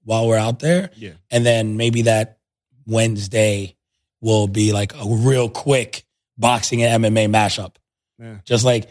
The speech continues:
Speaker 1: hey, well, <laughs> we, I guess we wouldn't have to preview a U F C card.
Speaker 2: No.
Speaker 1: So no U F C. Boxing, there's not, like, a pressing
Speaker 2: Yeah.
Speaker 1: fight.
Speaker 2: As soon as we get back, then it's April eighth.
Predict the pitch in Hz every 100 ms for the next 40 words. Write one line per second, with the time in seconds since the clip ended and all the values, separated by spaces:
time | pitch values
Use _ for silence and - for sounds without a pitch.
0 | _ 156 139 117 127 - 139 160 151 -
1 | 170 131 - _ _ _ _ - 165 160
2 | 175 180 165 156 123 120 127 123 110 -
3 | 123 127 104 101 101 104 95 - 123 110
4 | 98 82 90 _ _ _ 117 139 90 110
5 | 110 107 104 92 113 107 104 - _ _
6 | _ 117 117 113 - 120 113 107 101 _
7 | _ _ 120 101 113 110 107 101 113 -
8 | - - 113 101 - 101 95 165 104 92
9 | 107 170 165 160 165 151 175 180 123 120
10 | 113 104 - 120 107 131 175 98